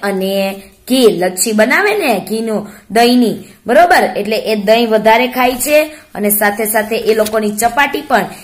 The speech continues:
એકદમ ઘીની સાથે તરબોળીને, એટલે કે ઘી સાથે વ્યવસ્થિત ખાય છે. ત્યાર પછી છે આંધ્રપ્રદેશ.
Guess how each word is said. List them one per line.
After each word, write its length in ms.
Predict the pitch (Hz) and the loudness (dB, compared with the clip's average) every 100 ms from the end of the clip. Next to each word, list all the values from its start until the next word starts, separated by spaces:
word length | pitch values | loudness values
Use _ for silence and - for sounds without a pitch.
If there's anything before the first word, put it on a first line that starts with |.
| - | -4
એકદમ 320 | 208 - 220 | -4 2 0
ઘીની 460 | 190 185 208 240 247 | 0 0 0 2 2
સાથે 400 | 233 233 - 262 | 0 -2 0 -2
તરબોળીને, 720 | 214 208 220 226 233 233 220 | 0 -2 0 0 0 -2 -4
એટલે 300 | 196 196 208 | -4 -4 -4
કે 120 | 208 | -4
ઘી 360 | 208 - 208 220 | -6 -4 -4 -2
સાથે 320 | 208 185 208 | -4 -4 -4
વ્યવસ્થિત 600 | 185 190 220 220 254 214 - - - | -4 0 0 0 -6 -8 -18 -20 -12
ખાય 340 | 196 185 185 185 185 - _ | -4 0 0 -2 -8 -18 _
છે. 380 | - 247 180 - - _ _ _ _ _ _ _ - | 0 2 2 -6 -20 _ _ _ _ _ _ _ -2
ત્યાર 260 | 311 359 359 | 2 2 2
પછી 320 | 359 359 302 | 2 2 2
છે 120 | 349 | 0
આંધ્રપ્રદેશ. 1120 | 330 - 254 226 240 240 208 190 160 - - | 0 0 0 2 2 2 -2 -2 -8 -10 -14